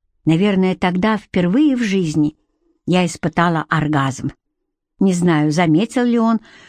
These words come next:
что происходит со мной. Секунд тридцать выпали из моего сознания, а судорожные спазмы моих бедер можно было отнести на счет толчков движущегося вагона.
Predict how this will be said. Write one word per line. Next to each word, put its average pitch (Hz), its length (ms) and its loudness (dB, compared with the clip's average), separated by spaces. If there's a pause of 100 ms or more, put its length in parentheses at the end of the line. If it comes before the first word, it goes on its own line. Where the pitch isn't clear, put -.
(120)
что - 240 0
происходит 214 600 0
со 202 160 -2
мной. 202 400 0 (600)
Секунд 302 600 2
тридцать 220 600 0 (400)
выпали 190 460 2
из 170 180 2
моего 208 280 2
сознания, 175 760 0 (720)
а 226 120 0
судорожные 233 720 2
спазмы 254 540 0
моих 185 300 0
бедер 175 440 -2 (460)
можно 262 340 2
было 233 180 0
отнести 208 500 -2
на 202 160 2
счет - 320 -2 (840)
толчков 220 520 0
движущегося 202 800 0
вагона. 160 540 0